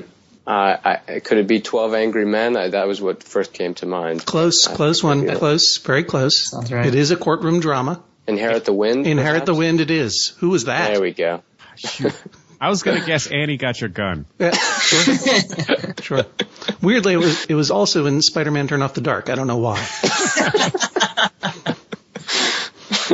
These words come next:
Speaker 2: Which one of you guessed correctly?
Speaker 1: That was Seth, me.
Speaker 2: Seth. Okay. I'm putting you in the guessed correctly column. <laughs>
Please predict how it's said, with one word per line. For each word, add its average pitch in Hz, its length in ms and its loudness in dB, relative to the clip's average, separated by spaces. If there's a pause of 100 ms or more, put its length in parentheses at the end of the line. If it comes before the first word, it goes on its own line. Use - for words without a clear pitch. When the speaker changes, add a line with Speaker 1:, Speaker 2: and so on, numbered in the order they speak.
(640)
Speaker 2:
Which 170 240 0
one 180 140 2
of 151 100 2
you 160 100 4
guessed 139 320 0
correctly? 107 460 -2 (240)
Speaker 1:
That 95 180 2
was - 140 0
Seth, 85 380 -2
me. 90 300 -6
Speaker 2:
Seth. - 640 0
Okay. 139 500 -4 (200)
I'm 127 160 -2
putting 139 300 4
you 143 180 4
in 135 200 2
the 131 80 4
guessed 143 480 -2
correctly 143 540 -2
column. 127 600 0
<laughs> - 40 -20